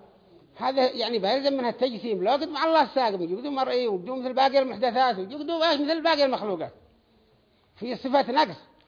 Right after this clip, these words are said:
فإذا ما يمكن هذا المعنى. فقال الله قال إيش؟ "يوم يكشف عن ساق"، إذن برجع يبين حالهم وإيمانهم برجع يظهر، يرجع يمنوا. حين قال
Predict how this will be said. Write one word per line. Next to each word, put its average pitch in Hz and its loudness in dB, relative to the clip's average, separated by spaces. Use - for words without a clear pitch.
فإذا 214 0
ما 262 2
يمكن 262 0
هذا 247 0
المعنى. 190 -4
فقال 208 4
الله 247 6
قال 254 4
إيش؟ 233 2
"يوم 262 4
يكشف 247 0
عن 233 0
ساق"، 285 6
إذن 208 -2
برجع 240 0
يبين 254 0
حالهم 285 6
وإيمانهم 277 2
برجع 262 2
يظهر، 262 4
يرجع 233 -2
يمنوا. 233 0
حين 208 -2
قال 208 2